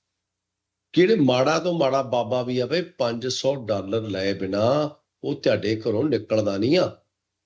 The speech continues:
ਔਰ ਇਹਨਾਂ ਬਾਬਿਆਂ ਦੀਆਂ ਸਾਰੀਆਂ ਦੀਆਂ ਜਿਹੜੀਆਂ ਰਿਹਾਇਸ਼ਾਂ ਹੁੰਦੀਆਂ ਆ, ਉਹ ਐਲੀਟ ਕਲਾਸ ਦੇ ਘਰਾਂ 'ਚ ਹੁੰਦੀਆਂ ਆ।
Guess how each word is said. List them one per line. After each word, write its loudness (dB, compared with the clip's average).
ਔਰ 2
ਇਹਨਾਂ 2
ਬਾਬਿਆਂ 0
ਦੀਆਂ -6
ਸਾਰੀਆਂ -4
ਦੀਆਂ -6
ਜਿਹੜੀਆਂ -2
ਰਿਹਾਇਸ਼ਾਂ -2
ਹੁੰਦੀਆਂ 0
ਆ, -2
ਉਹ -4
ਐਲੀਟ -2
ਕਲਾਸ -2
ਦੇ -6
ਘਰਾਂ -2
'ਚ -12
ਹੁੰਦੀਆਂ -12
ਆ। -20